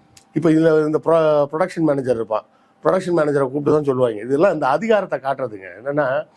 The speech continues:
ஆ, நான் ப்ரொ-, ப்ரொடியூசர், அந்த ஒரு பொண்ணு வந்துச்சே பச்சை கலர் சாரி, யாருப்பா அது?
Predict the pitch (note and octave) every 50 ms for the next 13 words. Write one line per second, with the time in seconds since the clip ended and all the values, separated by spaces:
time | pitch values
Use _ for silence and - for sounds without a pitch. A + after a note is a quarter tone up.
0 | _ _ _ - - - - C3 B2 B2 B2 B2 B2 C3+ C3 C3 C3 C#3+ C3 C3
1 | C3+ B2+ A#2+ B2 C3 C3+ C#3+ C#3+ - A#2+ A2 F#2+ - _ _ _ _ _ _ _
2 | _ _ _ _ _ _ - C#3 B2+ B2+ B2+ C3 C3 B2+ B2+ B2+ B2+ - D#3 E3
3 | G3 E3 C#3+ D3 C#3 - A#2+ A2+ G#2+ G#2+ G#2 - - C3 B2+ C#3+ C3 C3 A#2 A2
4 | - A#2 A2+ G#2+ G2+ F2+ - _ _ _ - _ _ - - - _ - - D#3
5 | D#3+ C#3+ B2+ A#2 A2 A#2+ A#2+ G#2